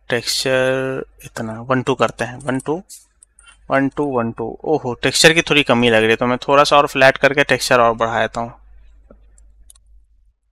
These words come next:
हम्म, हम्म, ये ठीक लग रहा है। अब ये सेपरेट सेपरेट ये जो टेक्सचर है, इनको रिमूव करेंगे, लेकिन यहाँ पे देखो थोड़ा बहुत डिस्टर्ब मुझे लग रहा है ना,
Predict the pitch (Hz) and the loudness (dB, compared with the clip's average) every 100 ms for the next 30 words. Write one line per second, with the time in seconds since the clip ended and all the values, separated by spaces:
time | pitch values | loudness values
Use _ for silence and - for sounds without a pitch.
0 | 143 143 147 151 156 147 151 156 139 123 | -4 -2 0 0 -2 -4 0 4 4 4
1 | 123 165 - 143 139 120 117 135 151 147 | 4 2 4 2 6 6 8 8 6 6
2 | 160 - 143 175 - 160 160 151 143 139 | 6 6 6 6 6 6 8 8 6 4
3 | 131 - 135 139 147 151 143 147 127 120 | 2 4 6 6 6 2 4 4 4 2
4 | 113 120 117 127 156 - 180 165 170 175 | 0 0 2 2 0 0 4 6 6 4
5 | 156 147 160 - 151 156 151 143 131 120 | 0 0 -2 0 4 6 4 0 0 0
6 | - 123 123 113 110 107 107 107 127 | 4 4 4 0 -2 -2 -2 0 0